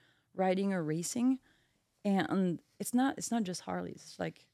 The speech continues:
we just love motorcycles. We like to be outside. We like the adventures. We like the outdoors. We, we just, like, we want competition. And so I was really not expecting that. And so there is actually a lot of technology on those engines,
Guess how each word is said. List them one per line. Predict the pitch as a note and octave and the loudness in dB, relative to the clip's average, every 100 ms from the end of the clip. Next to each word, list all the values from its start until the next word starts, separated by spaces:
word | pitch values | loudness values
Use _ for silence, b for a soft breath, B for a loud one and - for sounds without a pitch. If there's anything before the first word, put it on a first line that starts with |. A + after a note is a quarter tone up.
| _ | _
we | G3+ | -6
just | A3+ A3 | -6 -4
love | E3 E3+ | -2 -2
motorcycles. | D#3 E3 D#3 D#3 D3 C#3+ | -2 -4 -6 -8 -8 -8
We | E3 E3+ | -8 -4
like | D#3+ E3+ - | -2 -2 -4
to | |
be | D#3+ D#3 | -10 -4
outside. | D3 D3+ C#3 D#3 | -2 -2 -4 -8
We | D#3+ | -2
like | E3 E3 | 0 0
the | D#3+ | -2
adventures. | D3 D#3+ D#3 D3+ | 0 -2 -2 -4
We | D3+ | -4
like | D#3 D#3 | -4 -2
the | D#3+ | -2
outdoors. | D3 D#3 E3 D#3 D#3 | -2 -2 -2 -2 -2
We, | D3+ D3 B B B B B | -2 -4 B B B B B
we | F3+ | -2
just, | E3 E3+ E3+ | 0 -2 -2
like, | D3+ - _ _ _ | -4 -6 _ _ _
we | F#3+ | -2
want | F#3 F3+ | 0 0
competition. | - E3+ - F3 D#3 - D#3+ - _ _ _ _ _ - | -2 -6 -6 -6 -6 -10 -18 -20 _ _ _ _ _ -4
And | F#3+ F3+ E3+ | 0 2 0
so | F3+ E3+ - | 0 0 2
I | F#3 | 2
was | G#3+ | 2
really | F3 F3+ E3+ | 2 2 4
not | D#3 D#3 | 2 0
expecting | - - D3+ D3+ | -4 -10 -10 -10
that. | C#3+ - - _ _ _ - | -8 -10 -12 _ _ _ -2
And | F#3+ F3 | 0 0
so | - F3+ | 0 0
there | F3 F3+ - | 2 2 4
is | G3+ B3 | 2 2
actually | G#3+ - G3+ F#3 | 0 -2 -2 0
a | |
lot | D#3 D#3+ E3 | 0 0 0
of | D#3+ - _ _ _ _ _ | -2 -10 _ _ _ _ _
technology | E3 D#3+ E3 F#3+ A3 | -6 -4 -2 -2 -4
on | A3+ | -4
those | A#3 A3+ | -4 -2
engines, | A#3 A3+ B3+ - | -2 2 0 0